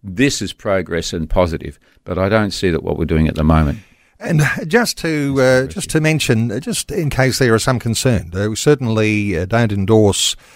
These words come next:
Speaker 2: uh, the use of the sort of terminology, uh, that we might hear about, uh, Aboriginal people, uh, and some people get quite, uh, offended or triggered by some
Speaker 1: Mm.
Speaker 2: words like that. But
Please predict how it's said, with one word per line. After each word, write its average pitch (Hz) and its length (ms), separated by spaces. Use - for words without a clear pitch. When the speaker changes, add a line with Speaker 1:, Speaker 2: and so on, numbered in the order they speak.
Speaker 2:
uh, - 160
the 98 140
use 131 380
of 107 80
the 101 100
sort 110 200
of 101 100
terminology, 101 1000
uh, 110 60
that 104 180
we 104 140
might 107 300
hear 110 460
about, 104 580
uh, 95 300
Aboriginal 110 420
people, 117 540
uh, 95 200
and 101 160
some 120 200
people 107 240
get 98 200
quite, 104 300
uh, - 420
offended 123 520
or 85 100
triggered 156 420
by 90 200
some 117 240
Speaker 1:
Mm. 90 40
Speaker 2:
words 107 260
like 98 180
that. 98 200
But 101 120